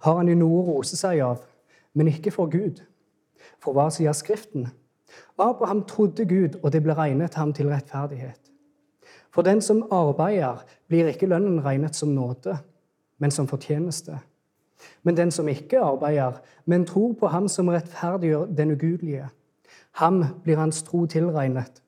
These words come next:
som rettferdighet. Slik også David uttaler saligprisningen over det menneske som Gud tilregner rettferdighet uten gjerninger. Salig er de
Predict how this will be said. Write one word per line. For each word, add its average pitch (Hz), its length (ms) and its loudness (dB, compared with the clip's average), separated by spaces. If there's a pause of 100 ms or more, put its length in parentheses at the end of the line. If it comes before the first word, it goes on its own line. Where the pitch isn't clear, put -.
som 135 240 -6
rettferdighet. 135 640 -8 (840)
Slik 160 340 0
også 156 220 0
David 147 560 2
uttaler 160 400 0
saligprisningen 165 1000 0
over 143 220 0
det 165 200 2
menneske 156 680 -2 (320)
som 170 260 0
Gud 185 300 4
tilregner 156 580 0
rettferdighet 147 840 -2 (300)
uten 180 480 0 (120)
gjerninger. 135 560 -2 (1120)
Salig 151 500 2
er 156 140 0
de 147 200 0